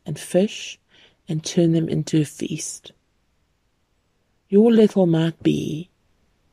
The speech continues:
some prayer. Your little might be an encouraging word to someone. Your little might be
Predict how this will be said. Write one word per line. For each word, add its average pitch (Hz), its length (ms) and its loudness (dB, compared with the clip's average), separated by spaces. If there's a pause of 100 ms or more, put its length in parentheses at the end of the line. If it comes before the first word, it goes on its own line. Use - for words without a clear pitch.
some 156 320 -4
prayer. - 540 -2 (440)
Your 175 280 4
little 175 340 2
might 160 420 2
be 151 420 0 (420)
an 170 60 2
encouraging 196 640 2
word 160 240 6
to 156 120 0
someone. 135 560 -10 (1080)
Your 202 240 6
little 180 320 4
might 151 360 0
be 135 460 -2